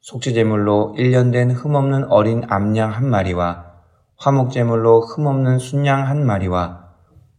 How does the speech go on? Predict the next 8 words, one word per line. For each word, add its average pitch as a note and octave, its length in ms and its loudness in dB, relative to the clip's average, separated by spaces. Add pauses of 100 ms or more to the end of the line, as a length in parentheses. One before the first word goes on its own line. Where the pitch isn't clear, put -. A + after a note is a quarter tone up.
무교병 A2+ 500 2
한 A#2+ 200 0
광주리와 F#2+ 920 -4 (360)
고운 B2+ 380 4
가루에 A#2+ 400 4
기름 A2+ 340 -2
섞은 G#2+ 440 -4
과자들과 F2+ 1000 -4